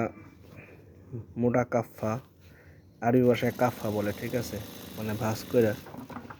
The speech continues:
সেলাইতে হয়, সেই সেলাইটা চিকন করে দেয়া লাগতেছে, এই জন্য এইভাবে সেলাইতে হইছে, ঠিক আছে? তো এই কাপড়টার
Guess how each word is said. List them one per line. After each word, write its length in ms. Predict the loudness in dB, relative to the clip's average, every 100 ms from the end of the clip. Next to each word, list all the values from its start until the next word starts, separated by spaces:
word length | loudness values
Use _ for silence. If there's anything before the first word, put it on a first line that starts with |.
| -6
সেলাইতে 320 | -2 -2 -2
হয়, 160 | -6 -6 -6
সেই 140 | -6 -2
সেলাইটা 400 | 0 0 0 -4 -6 -8
চিকন 260 | 0 2
করে 180 | 4 4 6
দেয়া 120 | 6 4
লাগতেছে, 380 | 0 -10 -10 -12 -14 -20 -20 -20 -20 -20 -20 -8 -4
এই 60 | 0
জন্য 140 | 2 2
এইভাবে 240 | 2 2 0
সেলাইতে 300 | 0 -2 -2 -6
হইছে, 200 | -8 -10 -12 -12 -14 -14 -14 -8
ঠিক 160 | -6 -4
আছে? 160 | -4 -6 -12 -14 -20 -20 -20 -20 -20 -20 -20 -20 -20 -20
তো 80 | -8 -2
এই 40 | 2
কাপড়টার 600 | 4 2 -2 2 6 6